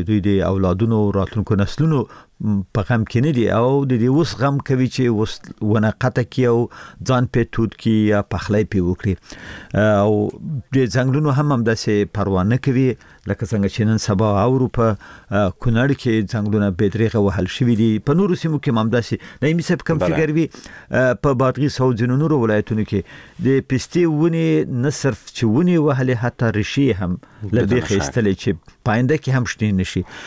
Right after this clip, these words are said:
Speaker 1: نو اکثر افغانان په، په دې فکر کې نه دي چې، اه، سبا به څه کیږي یا د دوی راتلونکي نسلونه هم په دې کې حق لري. د نن ورځ په فکر کې دي، د سبا په فکر کې اکثر
Speaker 2: بدون
Speaker 1: خلک نه
Speaker 2: شک،
Speaker 1: دي.
Speaker 2: بله، بله.
Speaker 1: لیکن، اه، که چېرته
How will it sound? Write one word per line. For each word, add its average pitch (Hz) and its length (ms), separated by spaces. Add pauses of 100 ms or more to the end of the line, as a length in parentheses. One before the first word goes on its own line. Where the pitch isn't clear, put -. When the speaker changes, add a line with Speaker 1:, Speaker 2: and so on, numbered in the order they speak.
(220)
Speaker 1:
نو 131 260 (140)
اکثر 180 200
افغانان 147 460
په، 107 640 (140)
په 120 100
دې 120 100 (100)
فکر 131 200
کې - 160
نه 160 60
دي 151 120
چې، 101 260 (400)
اه، 87 180
سبا 120 400
به 104 100
څه - 240
کیږي 110 200
یا 98 200
د 101 120
دوی 123 180
راتلونکي 131 480
نسلونه 156 480
هم 185 100
په 151 100
دې 120 200
کې 98 160
حق 87 220
لري. 95 220 (480)
د - 20 (280)
نن 180 200
ورځ 147 160 (120)
په 127 180
فکر 135 320
کې - 220
دي، 131 100
د 123 140
سبا 104 260 (140)
په 82 100
فکر 113 220
کې - 80
اکثر 95 260
Speaker 2:
بدون 95 80
Speaker 1:
خلک 90 160
نه - 100
Speaker 2:
شک، 85 160
Speaker 1:
دي. 85 60
Speaker 2:
بله، 73 160
بله. 67 180 (260)
Speaker 1:
لیکن، 135 240
اه، 165 380
که 123 160
چېرته 127 280